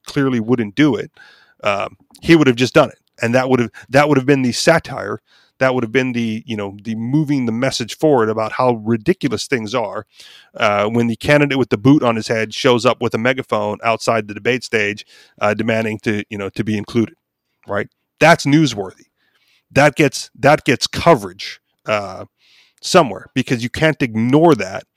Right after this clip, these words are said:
Uh, it, it, you know, Libertarian Party,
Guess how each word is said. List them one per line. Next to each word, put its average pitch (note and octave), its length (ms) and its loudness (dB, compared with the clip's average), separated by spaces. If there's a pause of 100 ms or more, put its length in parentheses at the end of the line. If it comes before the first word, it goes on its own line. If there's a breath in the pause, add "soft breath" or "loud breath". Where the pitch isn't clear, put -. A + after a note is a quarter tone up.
(420 soft breath)
Uh, G2 380 -6
it, A2+ 220 -8
it, G#2+ 140 -8 (100)
you A#2 40 -8
know, F#2+ 160 -10 (560 soft breath)
Libertarian E3+ 760 4
Party, D3+ 520 2